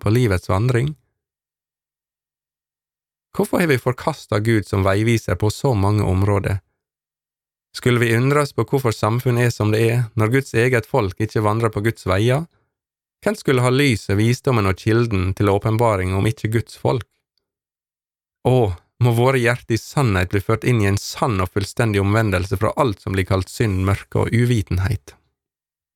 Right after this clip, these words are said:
Den henger så ofte ved, læra fra åndskrefter som står Gud imot.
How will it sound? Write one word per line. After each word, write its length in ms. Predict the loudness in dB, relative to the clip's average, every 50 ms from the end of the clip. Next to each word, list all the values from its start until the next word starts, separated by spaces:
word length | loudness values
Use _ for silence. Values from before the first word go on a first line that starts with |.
| _ _ _ _ _ _ _ _ _ _ _ _ _ _ _ _ _ _ _ _ _ 0
Den 120 | 2 2
henger 240 | 2 2 0 0 0
så 140 | 0 0 0
ofte 220 | 0 -2 0 2 2
ved, 240 | 2 2 2 0 -2 -4 -8 _ _ _ _ _ 0
læra 400 | 2 2 4 4 2 2 0 0
fra 160 | -2 -2 -2
åndskrefter 600 | 0 0 0 -2 -2 -2 -2 -2 -2 -2 -4 -4
som 120 | -2 -2 0
står 240 | 0 0 0 0 2 2
Gud 240 | 2 2 2 2
imot. 400 | 2 2 0 0 -2 -6 -10 -20